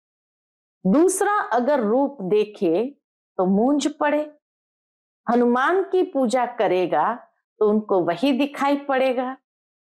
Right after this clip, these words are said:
गणेश के पुजारी को वही दिखाई पड़ेगा। बाप कहते हैं, "हमने तुमको इतना धनवान बनाया,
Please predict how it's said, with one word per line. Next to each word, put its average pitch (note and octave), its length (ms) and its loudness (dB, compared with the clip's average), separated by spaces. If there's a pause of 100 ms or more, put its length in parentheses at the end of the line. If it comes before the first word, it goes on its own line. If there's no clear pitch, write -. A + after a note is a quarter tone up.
(340)
गणेश C#4+ 480 0
के F4 200 0
पुजारी G#3 600 0
को F#3+ 220 -2
वही F3 320 -2
दिखाई C#4 460 -2
पड़ेगा। C#4 560 -2 (840)
बाप F#3 380 -2
कहते F3 400 -2
हैं, A3+ 280 -2
"हमने G3 500 -2
तुमको F#3 680 -4
इतना A3+ 400 -2
धनवान G3+ 640 0
बनाया, D#3+ 680 0